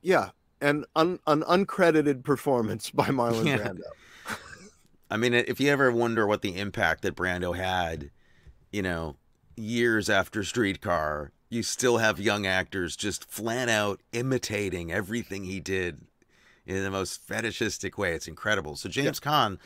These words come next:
Speaker 2: this is his first credited screen role. I think it's only maybe
Speaker 1: Yep.
Speaker 2: his second time in a movie, and he wasn't even credited the first time. And it's a big part. Like, they gave him a lot to do. And, um,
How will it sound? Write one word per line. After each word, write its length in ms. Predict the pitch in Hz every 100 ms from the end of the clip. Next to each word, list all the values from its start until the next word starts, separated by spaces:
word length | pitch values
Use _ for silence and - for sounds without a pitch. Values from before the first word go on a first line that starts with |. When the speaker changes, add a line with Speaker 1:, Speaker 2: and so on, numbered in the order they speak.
| -
Speaker 2:
this 160 | - 143
is 100 | 139
his 160 | 135 -
first 380 | - 113 -
credited 600 | - 98 101 95 82 80 73
screen 360 | - 127 139
role. 240 | 87 69 69
I 100 | 76
think 220 | 104 95
it's 180 | 92 98
only 280 | 92 87
maybe 160 | 85 87
Speaker 1:
Yep. 140 | 117 80
Speaker 2:
his 100 | 71
second 380 | - 92 87
time 280 | - 92 87
in 180 | 85 104
a 40 |
movie, 480 | 85 80 80 78 78 - _ _ -
and 100 | 92
he 60 | 95
wasn't 260 | 107 98
even 220 | 101 82
credited 460 | 82 101 98 90 80
the 60 | -
first 220 | 107 95
time. 220 | 87 76 - - - - - _ _
And 320 | 117 113 110 -
it's 120 | 160
a 80 | 277
big 280 | 214 175 113
part. 360 | 160 202 107 -
Like, 220 | 98 92
they 180 | 120 139
gave 260 | 147 151 147
him 140 | 131
a 60 | 101
lot 320 | 101 135 -
to 80 | 101
do. 480 | 98 127 82 73 - _ _ _ _ _ _ -
And, 400 | 95 95 92 92
um, 540 | 92 90 87 85 80